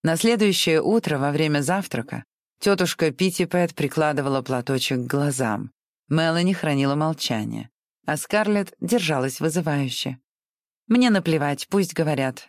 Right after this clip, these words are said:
Я уверена, что никто не принёс госпиталю столько денег, как я. Да и вся эта дрянь, которую вы продавали в киосках, тоже принесла меньше».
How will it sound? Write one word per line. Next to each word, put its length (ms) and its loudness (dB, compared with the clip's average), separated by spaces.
Я 260 0
уверена, 540 2
что 220 -2
никто 460 2
не 140 2
принёс 440 0
госпиталю 540 -2
столько 420 -2
денег, 400 0
как 240 -6
я. 300 -4
Да 160 2
и 80 4
вся 180 0
эта 200 2
дрянь, 360 2
которую 420 2
вы 120 2
продавали 480 0
в 100 -10
киосках, 540 -2
тоже 320 0
принесла 560 0
меньше». 640 0